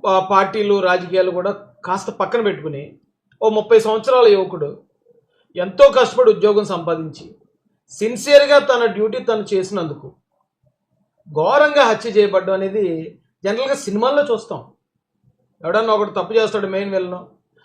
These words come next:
దాన్ని ఎవరైనా బయటపెడతారు, సాక్ష్యాలు బయటకు వస్తాయి అన్నప్పుడు వాళ్ళని చంపేయడం అనేది సినిమాల్లోనే.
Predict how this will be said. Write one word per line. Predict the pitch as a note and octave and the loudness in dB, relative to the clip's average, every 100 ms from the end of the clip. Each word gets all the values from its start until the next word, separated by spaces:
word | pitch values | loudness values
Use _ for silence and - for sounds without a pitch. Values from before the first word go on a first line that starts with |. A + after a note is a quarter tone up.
| _ _ | _ _
దాన్ని | G3+ B3 A#3+ | 0 2 2
ఎవరైనా | B3 B3 | 0 2
బయటపెడతారు, | A3 A3 A#3+ A3 A#3 | 2 2 0 0 0
సాక్ష్యాలు | A3+ G#3+ G#3 A#3 | 0 0 0 0
బయటకు | G#3+ G#3+ G#3+ | 0 0 -2
వస్తాయి | G3 A3 | -2 -4
అన్నప్పుడు | G#3 G3+ A3+ | -4 -6 -2
వాళ్ళని | B3 A3+ G#3 F#3+ | 0 0 -2 -6
చంపేయడం | F3+ A#3 A#3 | -2 0 2
అనేది | A#3+ - | -2 -8
సినిమాల్లోనే. | G3+ G#3+ B3 C4 A#3 D3 | -6 -4 -2 -2 -2 -6